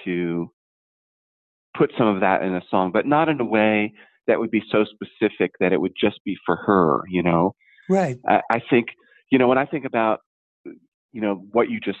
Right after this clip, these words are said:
Speaker 1: said to set up this question, the first thing that comes to mind is, is probably one of my favorite songwriters, Burt Bacharach, and Hal David,
Speaker 2: Mm-hmm.
Speaker 1: and their relationship with Dionne Warwick, which I think was always, maybe that was the first pop music I really loved 'cause my mom played it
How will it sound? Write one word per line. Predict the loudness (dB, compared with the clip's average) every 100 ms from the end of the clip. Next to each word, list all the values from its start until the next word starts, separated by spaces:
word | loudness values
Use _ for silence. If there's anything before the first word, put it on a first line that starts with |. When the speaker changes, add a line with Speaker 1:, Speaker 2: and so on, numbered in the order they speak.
| 0
Speaker 1:
said | 0 -2
to | -4
set | -2
up | 0 -2
this | -10
question, | -4 -2 -2 -4 -4
the | -4 -2
first | -2 0
thing | -2
that | -2
comes | -6 -6
to | -2
mind | -2 0
is, | -4 -8
is | -8
probably | -4 -2 -2
one | -2 -4
of | -2
my | -2 0
favorite | -2 -2 -4
songwriters, | -4 -2 -4 -6 -2
Burt | -4 0
Bacharach, | -2 0 -4 -4 -8 -16 -20 -20 -20 -20 _ _ _
and | -4 0
Hal | -2
David, | -2 -6 -6 -10
Speaker 2:
Mm-hmm. | -8 -10 -10 -6
Speaker 1:
and | -2 -2 0
their | 0
relationship | 0 -2 -4 -8 -10 -6
with | -8 -6 0
Dionne | 0 0
Warwick, | 0 0 -2 -6 -14 -12 -6
which | -4 0
I | 0
think | 0 0
was | 0 0
always, | 0 4 4 2 -2 _ -20 -20 _
maybe | 0 2
that | 2 0
was | -4 -8
the | -6
first | -2 -2 -4
pop | -8 -6
music | -6 -6 -6
I | -4
really | -4 -4 -2
loved | -2 -2 -6
'cause | -12 -6
my | -4
mom | 0 -2 -2 -4
played | -2
it | -2